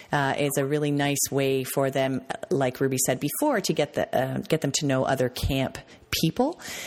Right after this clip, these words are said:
Um, I think that was in our previous podcast. Um, or hire an expert, bring in a guest like a Michael Brandwein type of person, and invite other camps to come for the day and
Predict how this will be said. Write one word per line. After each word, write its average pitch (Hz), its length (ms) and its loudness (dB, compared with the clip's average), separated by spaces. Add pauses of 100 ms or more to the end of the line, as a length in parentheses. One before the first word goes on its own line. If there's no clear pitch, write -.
(180)
Um, 147 300 2
I 139 60 -2
think 156 180 0
that 147 100 2
was 131 120 0
in 135 60 -2
our 135 80 0
previous 135 440 -2
podcast. 156 600 -2 (360)
Um, 143 420 0 (100)
or 226 360 0
hire 226 360 0
an 226 160 -2
expert, 175 440 -2
bring 170 160 0
in 175 100 2
a 160 40 0
guest 151 520 -2
like 147 240 0
a 135 60 0
Michael 135 240 0
Brandwein 165 560 0
type 156 240 0
of 156 80 -6
person, 165 480 0 (340)
and 151 160 2
invite 151 400 0
other 160 240 0
camps - 640 0 (160)
to 135 240 0
come 147 320 0
for 151 80 0
the 147 100 2
day 135 460 0
and 131 380 0